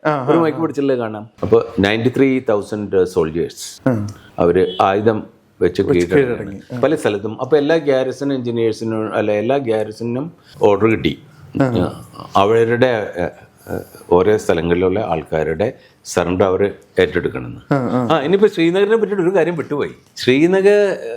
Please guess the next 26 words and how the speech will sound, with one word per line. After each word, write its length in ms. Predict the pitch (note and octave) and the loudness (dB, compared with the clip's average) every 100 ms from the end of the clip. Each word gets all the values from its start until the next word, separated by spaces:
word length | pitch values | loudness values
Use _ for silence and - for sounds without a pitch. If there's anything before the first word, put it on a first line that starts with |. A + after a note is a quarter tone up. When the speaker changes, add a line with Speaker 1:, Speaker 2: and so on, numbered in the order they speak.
| - | -4
Speaker 2:
എയർഫീൽഡ് 760 | C3 C#3 C#3 E3+ E3 A#2+ F2+ G2 A#2 _ _ | 0 0 2 2 2 0 -2 -4 -12 _ _
ഇവര് 380 | B2 C#3+ E3 D3+ - _ _ - | 0 4 4 2 -6 _ _ -4
അറ്റാക്ക് 260 | A#2+ C3 D3 | 0 2 2
ചെയ്യുന്നല്ലോ. 440 | D#3+ B2+ F2 A#1+ | 2 2 -2 -2
Speaker 1:
അതെ, 260 | D#3 C#3+ B2 A#2+ - | 0 0 0 -2 -8
ആ. 260 | C3+ B2+ B2+ _ - | -8 -10 -16 _ 0
Speaker 2:
ഇവരെ 300 | A2 D#3 G#3+ | 2 4 2
അറ്റാക്ക് 360 | E3+ - F#3 | 2 0 -2
ചെയ്താൽ 280 | F#3+ G3 G3 | 2 2 2
പാകിസ്ഥാൻ 460 | F3+ D#3+ D#3+ F#3+ G3 | 0 0 0 -2 -2
കൊണ്ടുവന്നിട്ട് 360 | G3 F#3+ G3+ | -2 0 -2
ബോംബുകൾ 320 | F3 E3 F3 F#3+ | 0 0 0 0
ഇങ്ങനെ 180 | F#3+ | -2
കൊണ്ടുവന്നിട്ടാണ്. 720 | F#3 E3+ F3 C3+ A#2+ - _ C#3 | -2 -2 -2 -2 -4 -6 _ -6
Speaker 1:
ആ. 260 | C3+ B2 C3 _ _ | -6 -8 -18 _ _
Speaker 2:
ഇവരിവിടെ 480 | - D3+ A3+ C4+ A#3+ | -2 2 2 2 0
ബോംബ് 320 | A3+ F3 F#3 | 0 -4 -2
കൊണ്ടുവന്നിട്ടിട്ട് 840 | G3+ F#3+ F#3 F3 E3 D#3+ - C3 G2 - _ - | -2 -2 -2 -6 -6 -8 -4 -2 -2 -6 _ 0
അരമണിക്കൂറിന്റെ 760 | D3+ G3+ A3+ F#3+ F3+ F3+ F3 | 0 2 0 0 0 0 -2
ഉള്ളിൽ 340 | E3 B2+ G2+ F#2 _ _ - | -4 -4 -4 -8 _ _ 0
എയർഫീൽഡ് 360 | C#3 C#3 F3 | 0 2 2
വീണ്ടും 280 | F3 G#2+ G2+ - _ _ _ | 2 2 -2 -6 _ _ _
പഴയ 160 | G2+ G#2+ | 0 2
മാതിരി 300 | G#2+ G#2+ G#2 | 2 -2 -4
റിപ്പയർ, 280 | F#2+ - - | -8 -10 -6
Speaker 1:
<laughs> 460 | D#3 C3+ - - A2+ | -4 -2 -4 -6 -8